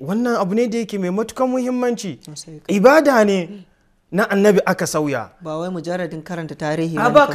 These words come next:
Speaker 1: karanta tarihi bane, yanzu aka batun sallah muke maka fa.
Speaker 2: Sosai ka.
Speaker 1: Farilla aka sauya.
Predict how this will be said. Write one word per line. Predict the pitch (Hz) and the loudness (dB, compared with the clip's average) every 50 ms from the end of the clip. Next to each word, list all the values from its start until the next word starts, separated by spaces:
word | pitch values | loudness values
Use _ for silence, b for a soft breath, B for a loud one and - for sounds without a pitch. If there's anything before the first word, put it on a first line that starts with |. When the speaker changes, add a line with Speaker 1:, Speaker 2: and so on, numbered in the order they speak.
| 381 392 339 | 0 0 0
Speaker 1:
karanta | 262 196 254 | 2 2 2
tarihi | 240 247 247 247 247 247 220 233 | 4 4 4 4 4 2 -2 -2
bane, | 220 226 233 233 233 | -2 0 0 0 0
yanzu | 233 214 247 | 0 0 0
aka | - 262 247 233 | 0 0 0 0
batun | 220 214 208 - 247 262 | 0 0 0 0 0 0
sallah | - 269 277 277 277 254 | 4 4 4 6 8 6
muke | 226 226 233 226 - 214 208 | 8 6 4 4 6 4 4
maka | 202 208 196 185 151 | 4 2 0 0 0
fa. | 156 151 143 131 123 - - - | 2 2 2 0 -2 -6 -14 -20
Speaker 2:
Sosai | 156 156 - - 165 165 165 - | -20 -20 -20 -20 -20 -20 -16 -4
ka. | |
Speaker 1:
Farilla | - 202 214 220 262 302 277 294 285 240 196 151 123 95 - - | 2 4 6 6 6 6 6 10 12 12 12 10 8 4 -2 0
aka | - 240 - 226 | 0 0 2 2
sauya. | 196 - 208 196 185 185 170 143 123 | 0 4 4 4 4 6 4 4 2